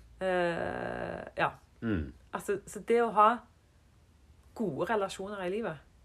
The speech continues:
Speaker 1: eh, det gir deg på en måte den, det gir deg, for det at det å ha et godt liv, det handler jo også om å, eh, altså, det handler om det fysiologiske,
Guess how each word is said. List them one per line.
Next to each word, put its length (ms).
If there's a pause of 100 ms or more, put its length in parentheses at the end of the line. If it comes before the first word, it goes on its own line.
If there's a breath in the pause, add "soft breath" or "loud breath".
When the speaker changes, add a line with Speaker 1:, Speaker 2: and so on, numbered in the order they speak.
(400)
Speaker 1:
eh, 460 (180)
det 140
gir 160
deg 240
på 100
en 60
måte 200
den, 260 (340)
det 100
gir 120
deg, 140 (1000 soft breath)
for 60
det 100
at 160
det 140
å 100
ha 60
et 180
godt 320
liv, 340 (140)
det 80
handler 400
jo 100
også 300
om 220 (320)
å, 140 (1400)
eh, 440
altså, 200
det 80
handler 300
om 280
det 200
fysiologiske, 960